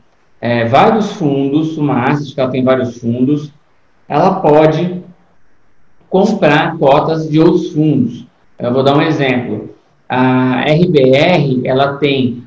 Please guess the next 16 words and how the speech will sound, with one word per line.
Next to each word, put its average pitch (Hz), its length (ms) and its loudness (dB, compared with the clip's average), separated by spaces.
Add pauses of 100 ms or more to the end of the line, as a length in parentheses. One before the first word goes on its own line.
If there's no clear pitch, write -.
(100)
o 123 100 -2
R 156 280 4
B 143 160 0
R 131 500 4
R 147 400 0
e 156 100 0
o 147 60 4
R 156 240 4
B 131 200 4
R 185 260 2
Y. 123 440 -4 (300)
Os 170 160 -2
dois 165 200 2
são 190 200 0
fundos 151 720 -2 (320)
de, 143 520 0